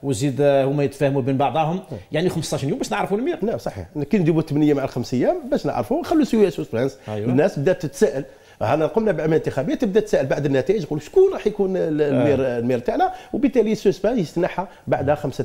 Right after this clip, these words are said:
Speaker 2: آه، خمسة عشر يوم اللي،
Speaker 1: تقريبا
Speaker 2: اللي،
Speaker 1: خمسة.
Speaker 2: اللي تق-،
Speaker 1: ما تشوفش
Speaker 2: تقريبا.
Speaker 1: باللي انه ربما المير يبين روحه كما قلت في الانتخابات،
Speaker 2: صحيح.
Speaker 1: آه، في ال-، في الحملة الانتخابية،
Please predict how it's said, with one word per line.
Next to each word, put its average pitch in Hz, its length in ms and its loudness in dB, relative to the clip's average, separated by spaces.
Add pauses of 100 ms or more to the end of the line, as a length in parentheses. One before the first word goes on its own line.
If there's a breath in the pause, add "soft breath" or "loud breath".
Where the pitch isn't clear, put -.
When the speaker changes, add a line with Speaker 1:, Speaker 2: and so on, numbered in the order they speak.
Speaker 2:
آه، 117 180 0
خمسة 123 300 -6
عشر 107 300 -2
يوم 110 220 -2
اللي، 113 220 -2
Speaker 1:
تقريبا 107 120 2
Speaker 2:
اللي، 110 300 2
Speaker 1:
خمسة. - 20 0
Speaker 2:
اللي 113 220 0
تق-، - 200 -4
Speaker 1:
ما 107 240 -4
تشوفش 196 200 -2
Speaker 2:
تقريبا. - 200 2
Speaker 1:
باللي 226 220 0
انه 196 220 0
ربما 170 340 0
المير 202 260 2
يبين 175 320 0
روحه 202 300 -4 (100)
كما 165 160 -6
قلت 196 160 -6
في - 60 -10
الانتخابات، 147 540 -6
Speaker 2:
صحيح. 82 220 -10
Speaker 1:
آه، 98 500 -6
في - 80 -10
ال-، 135 180 -6
في 101 60 -10
الحملة 156 300 -2
الانتخابية، 113 500 -4